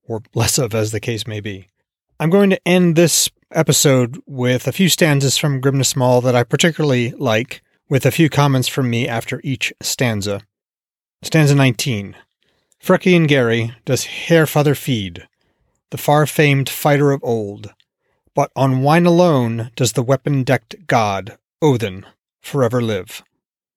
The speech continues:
I wonder if this means that Odin feeds his wolves from his plate, if he's, you know, at his dinner table, and he throws, you know, the, the meat and the bones and stuff down to his,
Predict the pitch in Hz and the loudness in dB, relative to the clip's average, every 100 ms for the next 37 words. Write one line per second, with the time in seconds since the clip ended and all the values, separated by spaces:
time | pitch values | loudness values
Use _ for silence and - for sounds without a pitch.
0 | _ - 165 220 226 - 180 - 180 170 | _ 0 2 4 2 2 0 4 4 4
1 | 135 143 - 156 151 151 123 - 156 139 | 4 0 2 2 4 2 0 0 2 2
2 | - 131 120 123 135 131 123 - - 120 | 0 0 0 2 2 2 -2 -4 -2 0
3 | 117 107 - 147 190 - - - _ 190 | 0 -4 -2 0 0 -2 -12 -14 _ -8
4 | 113 127 117 104 - 254 135 113 110 123 | -4 -2 -2 -4 -10 -8 -4 -2 -2 -4
5 | - 110 117 104 123 123 - 131 123 143 | -4 0 0 2 0 0 2 2 2 0
6 | 131 _ _ _ - 120 117 - 123 113 | -2 _ _ _ -4 -2 -2 2 2 2
7 | 101 - - 135 110 107 110 - 120 131 | 0 -4 -6 -4 -2 -2 -4 -4 0 2
8 | 135 143 123 131 123 123 110 107 131 113 | 2 0 0 2 2 2 0 -2 -2 -2
9 | 127 117 113 117 104 - | -2 -2 -2 -6 -6 -8